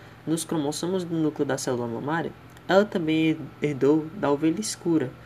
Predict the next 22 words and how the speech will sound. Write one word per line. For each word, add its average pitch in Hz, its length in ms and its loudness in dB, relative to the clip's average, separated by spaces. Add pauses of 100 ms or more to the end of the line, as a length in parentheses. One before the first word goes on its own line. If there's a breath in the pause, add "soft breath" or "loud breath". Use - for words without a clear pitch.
(320 loud breath)
o 143 60 0
D 147 140 2
N 151 120 2
A 151 80 2
contido 156 420 -2
nas 151 200 0
mitocôndrias, - 680 -6 (380 loud breath)
organelas 185 480 0
que - 100 -14
ficam 175 220 -4
no 165 100 -4
citoplasma 147 540 -6
das 160 160 -8
células. - 480 -16 (920 loud breath)
Existem 208 480 2 (120)
quatro - 260 0
tipos 202 300 0
de 180 80 -4
clonagem 147 480 -4
atualmente. 156 520 -10 (400)
Clonagem 143 380 -2
natural 135 400 0